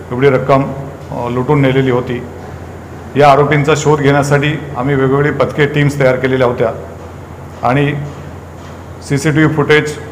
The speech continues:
गोपनीय माहिती, माहितगार आणि डॉग स्क्वॉड यांच्या मदतीने आरोपींचा माग लावण्यामध्ये आमची टीम यशस्वी झालेली आहे.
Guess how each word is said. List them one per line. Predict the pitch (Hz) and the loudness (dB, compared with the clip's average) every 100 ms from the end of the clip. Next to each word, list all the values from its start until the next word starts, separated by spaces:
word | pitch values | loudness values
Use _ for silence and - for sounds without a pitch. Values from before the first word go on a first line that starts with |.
| - - - - - - - 120 | -14 -14 -16 -16 -16 -14 -10 -2
गोपनीय | 131 131 147 151 151 151 - | 0 2 4 4 4 0 -2
माहिती, | 120 123 139 143 - - - | 0 0 0 -4 -6 -10 -2
माहितगार | 120 139 131 135 123 - - - - - - - - | 2 2 4 4 4 -2 -10 -14 -14 -16 -16 -16 -4
आणि | 127 139 165 165 107 | 2 2 2 -2 0
डॉग | 123 139 | 2 2
स्क्वॉड | - 151 117 - - - - - 120 | 4 4 4 0 -8 -12 -14 -6 0
यांच्या | 127 143 | 2 4
मदतीने | 143 135 143 156 147 - - - - - - - | 4 2 2 2 2 0 -6 -10 -14 -14 -8 -2
आरोपींचा | 117 139 147 135 151 | 0 0 0 2 2
माग | 139 135 139 | 4 4 6
लावण्यामध्ये | 135 135 135 135 156 - - - - - - | 4 4 2 2 0 -4 -12 -14 -14 -8 -4
आमची | 123 - 143 | -2 0 -2
टीम | - 139 143 139 - - 123 | 2 2 2 -2 -6 -6 -6
यशस्वी | 123 147 160 139 | 0 0 2 2
झालेली | 127 131 135 | 2 4 4
आहे. | 131 | 2